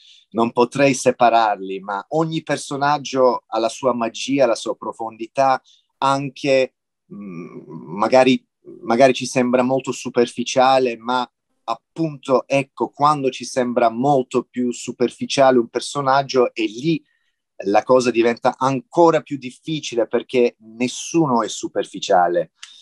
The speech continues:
Eh, quindi devi trovare la profondità in ogni personaggio, ecco, cioè,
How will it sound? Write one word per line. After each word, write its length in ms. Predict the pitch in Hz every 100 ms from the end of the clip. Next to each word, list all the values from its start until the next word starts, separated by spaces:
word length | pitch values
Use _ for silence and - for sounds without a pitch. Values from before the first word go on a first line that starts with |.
| - _
Eh, 540 | - 95 95 95 95
quindi 260 | - 135 120
devi 240 | 120 120
trovare 520 | - 135 127 127 131 123
la 100 | 117
profondità 720 | 123 - 123 123 117 131 123
in 160 | - 117
ogni 280 | 131 131 123
personaggio, 880 | 123 - - 117 123 107 85 98
ecco, 320 | 104 - 92 98
cioè, 160 | 107